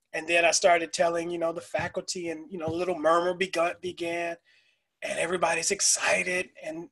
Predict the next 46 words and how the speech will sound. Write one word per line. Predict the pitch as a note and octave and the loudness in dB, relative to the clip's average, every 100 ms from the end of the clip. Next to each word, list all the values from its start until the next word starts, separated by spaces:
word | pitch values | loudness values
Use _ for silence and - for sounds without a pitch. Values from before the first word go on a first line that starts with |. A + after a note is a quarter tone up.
| - | -4
and | E3 D#3 | 2 4
I | D3+ | 2
saw | - E3 D#3 | 2 4 6
our | D#3 | 6
imam, | D3+ D3+ F#3+ A3+ F#3+ | 4 4 6 6 4
Brother | E3 D3+ | 0 -2
Sultan | - - C4+ G#3+ F3+ D#3+ D3+ | -4 -4 -6 -4 -4 -4 -2
Rahman | E3 - E3 D#3 | -4 -4 -4 -4
Muhammad. | D3 - G2+ G2+ G3 - _ _ _ _ _ _ D#3 | -6 -12 -12 -10 -10 -12 _ _ _ _ _ _ -6
And | D#3 | -2
I | D3 | 0
started | - D#3 C#3+ | 2 2 4
asking, | D#3 G3+ - D#3 | 2 0 -4 -8
"Well, | C#3 | -6
what | D3 F#3 | -4 -4
does | F3 C#3+ | -4 -6
it | B2 | -10
mean?" | C#3 A#3 A#3+ C3 A2+ - - | -6 -6 -6 -8 -14 -20 -10
So | - | -10
he's | D#3+ G3 | -8 -6
pulling | - F3+ F3 F3 | 0 2 2 4
it | D#3+ | 4
up | D#3 | 2
on | D#3+ E3 | 0 -4
his | - | -6
phone, | - C#3+ D3+ D#3+ F3 | -8 -4 -2 -4 -6
and | D3+ G2+ _ - _ _ _ | -10 -12 _ -20 _ _ _
he | F#3 | -12
gave | E3 D#3+ E3 | -2 -2 -2
me | D3+ | -2
generally | D#3 F#3 F#3 D#3+ | 0 2 2 -2
what | D3+ | -4
it | D3 | -4
is | D3+ | -6
because | D#3+ - D#3+ | -6 -8 -8
he | D#3+ | -6
speaks | - E3 - - | -8 -8 -10 -6
Arabic. | D3 E3 F#3 G#3+ E3 | -4 -2 0 -2 -4
And | D3 D3 - _ _ _ _ _ _ _ _ | -12 -16 -20 _ _ _ _ _ _ _ _
and | E3 D#3+ | 2 2
I'm | D3+ | 2
looking | F#3 B3 G3 | -2 0 4
at | D#3 C#3+ | 4 4
what | F#3 | 4
it | D#3+ C#3+ | 2 -2
means. | D#3 F#3 B3+ A3 F3 E3 - | -6 -2 -2 -2 -4 -6 -10